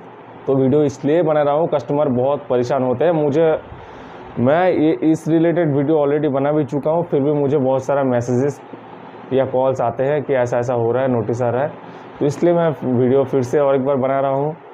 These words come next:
तो इसमें डरना नहीं है।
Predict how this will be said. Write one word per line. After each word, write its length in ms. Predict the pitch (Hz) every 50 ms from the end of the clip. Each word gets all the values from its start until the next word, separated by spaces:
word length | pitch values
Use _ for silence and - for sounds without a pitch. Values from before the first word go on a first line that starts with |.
| - - - - - - - - - - - - - - - - - - - - - - - - - -
तो 220 | 160 170 175 170
इसमें 840 | 165 - - 135 151 143 - - 165 165 180 185 185 185 185 175 131
डरना 360 | 139 135 139 139 147 147 151
नहीं 360 | 147 135 135 135 139 143 139
है। 160 | 123 107 95